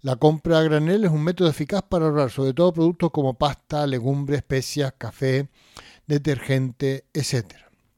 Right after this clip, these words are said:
En séptimo lugar, revisar suscripciones que no utilizamos y contratos antiguos. Muchas veces hay servicios que se contrataron años atrás y que no se recuerda que se tienen. Es importante cancelar suscripciones que no se utilicen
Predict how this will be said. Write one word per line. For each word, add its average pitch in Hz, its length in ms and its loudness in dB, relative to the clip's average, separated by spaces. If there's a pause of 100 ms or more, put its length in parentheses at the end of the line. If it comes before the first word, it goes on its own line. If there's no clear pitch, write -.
(1040)
En 156 60 -2
séptimo 208 380 4
lugar, 196 480 4
revisar 160 520 2
suscripciones 180 760 -2
que 160 140 -4
no 170 180 2
utilizamos 156 680 -2
y 139 60 -2
contratos 139 480 -4
antiguos. 120 440 -2
Muchas 135 300 -2
veces 156 380 -2 (440)
hay 185 160 4
servicios 202 520 2
que 143 100 -6
se 143 140 -4
contrataron 139 640 -2
años 190 240 0
atrás 143 320 -2
y 156 80 -2
que 131 140 -4
no 170 120 0
se 185 160 -2
recuerda 151 480 -2
que 120 80 -12
se 123 160 -8
tienen. 143 380 -4 (360)
Es 160 140 4
importante 185 540 0
cancelar 165 420 -2
suscripciones 180 600 -2
que 151 120 -4
no 175 140 0
se 175 120 -2
utilicen 156 580 -2